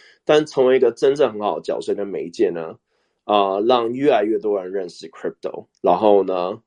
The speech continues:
然后其实像我是专玩 DeFi，我大概百分之八十九十的资产都是在 DeFi 或是就是 token，然后就是只买了几只猴子、几十只 Azuki 这样，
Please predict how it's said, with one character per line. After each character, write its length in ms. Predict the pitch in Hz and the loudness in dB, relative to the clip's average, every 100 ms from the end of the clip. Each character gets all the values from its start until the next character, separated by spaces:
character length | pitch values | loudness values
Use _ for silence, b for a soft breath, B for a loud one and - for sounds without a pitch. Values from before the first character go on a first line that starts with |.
| _ _ _ _ | _ _ _ _
然 120 | 92 | -4
后 420 | 95 127 113 107 95 | 0 2 2 0 -6
其 100 | - | -10
实 120 | 117 | -8
像 260 | 127 156 110 | -2 0 0
我 160 | 82 76 | -4 -6
是 120 | 110 | -6
专 240 | - 113 | -4 -2
玩 200 | 110 87 | -2 -6
DeFi， 460 | 85 87 92 76 71 | -10 -16 -10 -8 -6
我 80 | 76 | -4
大 100 | 98 | -4
概 60 | 95 | -4
百 140 | 78 | -6
分 160 | - 90 | -8 -14
之 100 | 101 | -12
八 240 | - 85 | -12 -12
十 160 | - 90 | -12 -8
九 160 | 87 | -6
十 140 | - 80 | -4 -6
的 80 | |
资 180 | - 85 | -6 -10
产 180 | 82 - | -10 -8
都 100 | 76 | -8
是 180 | 78 78 | -8 -8
在 240 | 73 67 - _ _ | -4 -4 -6 _ _
DeFi 460 | 95 98 - 64 | -8 -2 2 2
或 120 | - 80 | 0 -4
是 240 | 85 85 | -2 -4
就 160 | - 76 | -2 -6
是 80 | |
token， 400 | - 87 87 - - B B B B B B | -2 0 2 0 -4 B B B B B B
然 160 | 92 80 | 2 2
后 440 | 92 85 76 73 - - | 4 2 2 -2 -12 -6
就 120 | 104 | -4
是 160 | - 90 | -4 -8
只 180 | - | -8
买 220 | 98 92 67 | -6 -6 -6
了 100 | 78 | -8
几 160 | 85 | -10
只 160 | 76 87 | -6 -6
猴 260 | - 76 | -2 -4
子、 240 | 80 87 80 | -2 -2 -4
几 140 | 78 | -6
十 160 | 69 80 | -14 -6
只 80 | 87 | -2
Azuki 540 | 69 78 78 - 73 | -2 -4 -14 -18 -16
这 100 | - | -10
样， 100 | - | -10